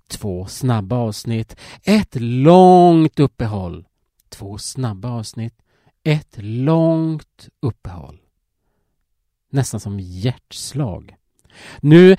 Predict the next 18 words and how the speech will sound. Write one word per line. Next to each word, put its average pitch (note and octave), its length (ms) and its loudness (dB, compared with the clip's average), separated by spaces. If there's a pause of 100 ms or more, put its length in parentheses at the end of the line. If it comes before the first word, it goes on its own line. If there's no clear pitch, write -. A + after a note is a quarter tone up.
(160)
är C#3 140 0
ju E3+ 200 4
min C#3 340 0 (220)
intention C3 880 -4 (200)
är E3 220 0
ju D#3+ 220 0
inte A#2+ 280 -4
att D3+ 80 -8
det C3+ 80 -6
ska - 200 -8
vara F3+ 380 2 (240)
två B2 320 -2
snabba A2 400 -6
avsnitt G2+ 480 -8
och - 240 -6
ett - 140 -8
långt D3 1120 0
uppehåll. F2 580 -14